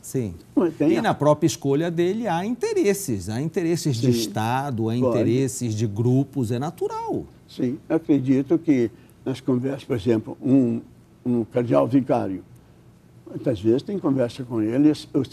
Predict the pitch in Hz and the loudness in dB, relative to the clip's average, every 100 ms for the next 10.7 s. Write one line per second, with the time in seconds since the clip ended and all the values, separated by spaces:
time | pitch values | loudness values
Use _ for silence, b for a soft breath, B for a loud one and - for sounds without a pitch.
0 | - - 123 117 117 107 117 123 160 160 | -14 0 0 2 0 0 -4 -2 0 0
1 | 135 139 - - - 123 117 139 135 127 | -2 -2 -4 -10 0 2 4 2 2 0
2 | 127 101 143 160 120 - 131 110 - - | -2 2 2 2 -4 -2 -2 -2 -6 0
3 | 175 156 127 113 104 123 131 240 233 165 | 2 4 2 2 -2 -4 -4 -6 0 0
4 | 120 113 120 - b b b - 160 117 | 0 -4 -8 -8 b b b 2 2 2
5 | 113 127 - - - - - - 139 131 | 0 -6 -14 -20 -10 -6 -4 -2 0 0
6 | 120 110 107 107 - - 110 117 107 - | 0 -2 -4 -6 -6 -4 -4 -2 -6 -6
7 | 113 113 180 - - - 131 131 135 156 | -10 -10 -12 -4 -4 -2 -2 -2 -4 -6
8 | b b b b 180 190 196 - - - | b b b b -6 0 0 0 -4 -12
9 | - 143 156 165 185 220 285 - - 131 | -2 -2 0 0 0 -4 -8 -10 -6 -6
10 | - - 123 143 202 135 110 | -6 -2 2 2 2 -2 -6